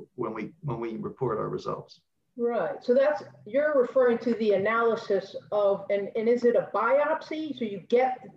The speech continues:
Speaker 2: tissue from the cancer itself. You,
Speaker 1: Oh, yes.
Speaker 2: you obviously put it in a culture, and then you're identifying which s-, medicines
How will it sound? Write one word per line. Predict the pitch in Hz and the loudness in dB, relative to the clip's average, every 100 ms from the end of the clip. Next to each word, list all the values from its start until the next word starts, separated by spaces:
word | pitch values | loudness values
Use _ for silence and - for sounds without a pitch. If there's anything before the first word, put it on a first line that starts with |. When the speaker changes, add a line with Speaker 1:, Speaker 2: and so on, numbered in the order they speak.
| - _ _ | -20 _ _
Speaker 2:
tissue | - 269 269 254 247 - | -2 -2 0 0 -2 0
from | 247 269 269 | 2 4 4
the | 262 | 2
cancer | 254 233 233 233 220 | 2 0 0 0 -2
itself. | 214 - - - _ _ _ _ - _ | -2 -4 -4 -12 _ _ _ _ -20 _
You, | 196 | 4
Speaker 1:
Oh, | 135 | 6
yes. | 156 - - | 8 6 4
Speaker 2:
you | |
obviously | 226 233 240 233 | 0 0 0 -4
put | - 285 320 | -2 0 0
it | 294 | 2
in | 294 | 2
a | 269 | 2
culture, | 226 208 208 214 208 | 2 -2 0 -2 -2
and | 190 196 | -4 -4
then | 202 208 | -4 -2
you're | 202 202 202 - _ _ - | 0 2 0 0 _ _ -4
identifying | 196 196 240 254 240 - 202 190 190 185 180 | 0 2 2 2 0 0 -2 0 0 0 2
which | 220 233 - - - _ _ | 0 0 -8 -20 -20 _ _
s-, | _ - _ _ _ _ _ | _ -20 _ _ _ _ _
medicines | 196 220 208 - 165 214 254 | -2 2 2 0 -2 -2 -4